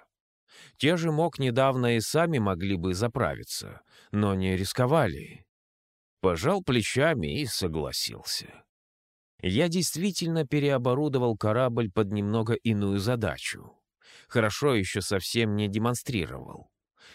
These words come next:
А у нас-то есть идентификатор, и мы не повреждены,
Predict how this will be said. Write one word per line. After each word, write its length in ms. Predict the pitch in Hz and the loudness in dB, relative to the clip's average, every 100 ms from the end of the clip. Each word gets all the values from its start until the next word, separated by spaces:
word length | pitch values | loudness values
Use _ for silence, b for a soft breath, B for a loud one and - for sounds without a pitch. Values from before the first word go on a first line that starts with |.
| B | B
А 140 | 104 | 4
у 80 | 123 | 4
нас-то 440 | 117 143 - 95 | 4 2 0 -2
есть 340 | 80 98 117 - | 0 0 0 0
идентификатор, 1080 | 120 117 113 113 - 107 120 143 123 71 62 | 0 2 0 -2 -4 -2 2 2 2 -4 -6
и 120 | 69 | -6
мы 260 | 73 87 107 | -4 0 0
не 160 | 107 | 0
повреждены, 920 | 98 98 104 110 101 151 143 82 - | 0 0 0 -2 -2 -2 -2 -4 -8